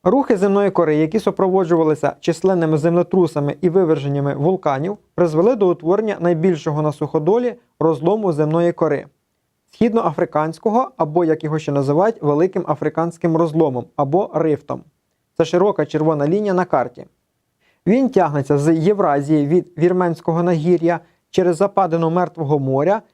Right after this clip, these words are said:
Червоне море, Ефіопське нагір'я, ланцюжок озер у Східній Африці, до гирла річки Замбезі і продовжує розширюватися.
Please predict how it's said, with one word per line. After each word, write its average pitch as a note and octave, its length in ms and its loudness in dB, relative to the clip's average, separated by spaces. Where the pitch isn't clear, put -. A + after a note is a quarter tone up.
Червоне D3+ 500 0
море, G#3 400 0
Ефіопське E3 580 0
нагір'я, E3+ 600 0
ланцюжок E3 640 0
озер D#3+ 340 0
у C3 80 -6
Східній C#3+ 440 -4
Африці, B3+ 560 -2
до E3+ 180 4
гирла F#3 440 2
річки F3 340 0
Замбезі D3+ 600 0
і F3 80 -2
продовжує G3 640 0
розширюватися. C3 920 -2